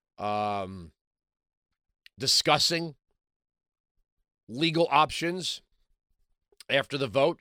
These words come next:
something that Stacey Abrams has been doing for years, no, no harm, no foul.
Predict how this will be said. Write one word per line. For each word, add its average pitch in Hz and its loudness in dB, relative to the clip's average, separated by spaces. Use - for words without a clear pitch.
something 160 -2
that 143 0
Stacey 147 -2
Abrams 147 -2
has 135 -8
been 143 -4
doing 147 -2
for 131 -10
years, 131 -4
no, 135 2
no 143 2
harm, 139 0
no 131 -2
foul. 127 -4